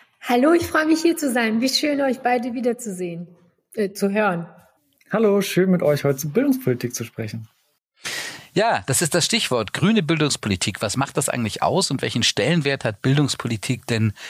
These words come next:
Speaker 3: in der Grünen Partei? Oder welchen Stellenwert sollte Bildungspolitik bei uns Grünen haben? Wir wollen auch über die konkreten Herausforderungen in Berlin als Ganzes sprechen, auch was Pankow vielleicht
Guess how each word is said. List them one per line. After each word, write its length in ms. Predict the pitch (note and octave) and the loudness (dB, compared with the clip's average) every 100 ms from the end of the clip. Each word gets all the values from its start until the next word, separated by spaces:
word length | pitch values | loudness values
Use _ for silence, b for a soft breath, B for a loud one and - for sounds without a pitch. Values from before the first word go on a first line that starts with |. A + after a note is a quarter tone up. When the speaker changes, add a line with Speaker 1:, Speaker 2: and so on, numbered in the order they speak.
| B B - | B B -2
Speaker 3:
in 160 | C3+ | 0
der 240 | B2+ A2 G#2+ | 2 0 -2
Grünen 560 | G2 B2+ D3 C3 A2+ | 0 4 4 4 0
Partei? 640 | - E2 - - E2+ C#3 B3+ - _ B B B B B - | -2 -4 -4 -2 0 -2 -4 -10 _ B B B B B -6
Oder 220 | C3+ A2+ | -2 -2
welchen 200 | G2+ B2 | -2 0
Stellenwert 460 | A#2+ A#2+ A2 G#2 - | 0 0 0 0 -2
sollte 500 | - G#2+ A2+ D#3 D3+ | -4 0 2 2 0
Bildungspolitik 800 | G2+ F#2 G2 - D2+ - F#2+ - | -2 -2 -6 -8 -10 -8 -8 -6
bei 100 | E2 | -4
uns 160 | F#2 - | -4 -6
Grünen 380 | - G2 E2+ - | -4 -6 -6 -4
haben? 320 | E2+ E3+ A3 B B B - | -2 0 -2 B B B -4
Wir 100 | C3+ | 0
wollen 240 | D3+ D#3 | 0 0
auch 240 | - F#3 F#3 | 0 0 2
über 160 | E3 | 0
die 140 | D3 C#3+ | 0 -2
konkreten 480 | C#3 A#2 C#3 B2+ | -2 -2 -2 0
Herausforderungen 840 | A2+ G2 C3+ - C3 A#2 A2 G#2+ A2 - | 0 0 0 0 0 0 2 0 -2 -4
in 200 | B2 A2 | -2 0
Berlin 420 | G2 F#2+ C#3 F#3 | 0 0 0 0
als 160 | - | -2
Ganzes 320 | - - C3 D#3 | -2 -2 0 0
sprechen, 520 | - C#3+ - D#3+ D#3 _ _ | -2 -4 0 2 0 _ _
auch 220 | - - | -6 -4
was 100 | G#2 | -6
Pankow 600 | - - A#2 D3 D#3 D3+ D3+ B | -4 -2 -2 0 2 2 0 B
vielleicht 720 | - C#3 G#2+ A#2 G#3 - - | -4 -2 0 -2 -4 -6 -12